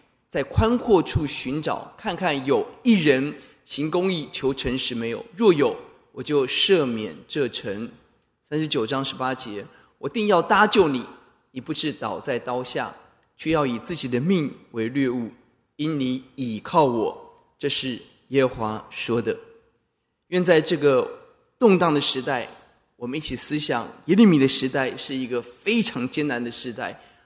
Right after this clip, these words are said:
而神兴起一个小人物带来拯救的工作。今天神，神兴起你，兴起我，带来祝福。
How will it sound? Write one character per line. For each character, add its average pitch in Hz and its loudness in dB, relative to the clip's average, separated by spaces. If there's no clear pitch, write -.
而 123 -12
神 135 -4
兴 151 -6
起 127 -8
一 135 -4
个 139 -2
小 110 0
人 120 -2
物 175 2
带 135 -6
来 120 -2
拯 117 -6
救 135 -2
的 127 -4
工 127 -6
作。 120 -4
今 - -8
天 160 -2
神， 151 -2
神 147 2
兴 226 4
起 196 4
你， 143 0
兴 160 -8
起 147 -6
我， 117 -8
带 135 -4
来 107 -2
祝 120 -4
福。 98 -18